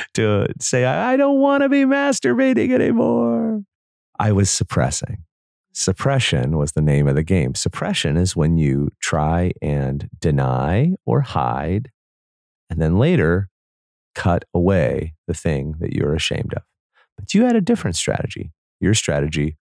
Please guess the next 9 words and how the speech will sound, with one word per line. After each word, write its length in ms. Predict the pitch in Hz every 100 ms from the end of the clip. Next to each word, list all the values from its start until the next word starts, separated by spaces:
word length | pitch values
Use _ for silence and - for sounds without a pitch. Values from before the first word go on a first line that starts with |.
| _
was 260 | 90 95 - _ _ _ -
repression. 840 | 123 165 - - - - - - _ _ - - _
And 140 | 87
repression 720 | 113 202 - 80 80 73 80 82
is 260 | 85 82
really 440 | 87 82 78 78 -
when 260 | 87 85 82
you 120 | 82
try 720 | 82 - 90 87 87 85 85